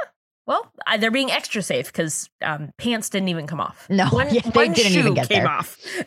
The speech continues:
Speaker 1: <laughs>
Speaker 2: Only one shoe, and we all know how that happened. He kicked it off.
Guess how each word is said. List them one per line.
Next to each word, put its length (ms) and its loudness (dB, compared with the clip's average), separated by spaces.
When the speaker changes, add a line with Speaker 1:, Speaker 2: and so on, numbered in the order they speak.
Speaker 1:
<laughs> 340 -6
Speaker 2:
Only 280 4
one 220 4
shoe, 480 2
and 400 0
we 260 -10
all 220 -6
know 300 -4
how 200 -2
that 280 -2
happened. 560 -10
He 140 -10
kicked 320 -8
it 80 -14
off. 360 -10